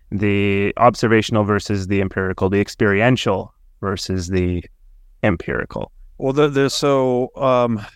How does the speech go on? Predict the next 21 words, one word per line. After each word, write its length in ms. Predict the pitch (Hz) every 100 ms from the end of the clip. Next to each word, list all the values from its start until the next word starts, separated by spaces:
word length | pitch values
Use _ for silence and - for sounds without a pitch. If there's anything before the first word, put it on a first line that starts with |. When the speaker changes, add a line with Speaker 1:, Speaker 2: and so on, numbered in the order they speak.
| - _ - - 135 -
Speaker 2:
and 140 | 117
again, 240 | 113 117
it 80 | 110
gets 220 | 110 -
a 60 | 117
little 720 | 110 123 127 123 120 117 - -
subtle 380 | - - 117 107
here, 180 | 107
but 220 | 104 107 -
so 600 | - 113 110 107 107 101 - _ - - - _ - - _ - - - -
a 240 | 131 143
priori, 960 | 139 - 139 139 127 110 101 101 127 139 - - -
no 200 | 98 117
priors, 640 | - 127 110 104 101 101 -
axiomatic, 1080 | 104 117 - 135 120 110 98 98 - - - - - - - - - - -
common 280 | - 117 120
example 400 | 110 113 113 120
I 80 | 107
like 220 | 107 107
to 100 | 117
use, 600 | 104 101 101 95 - -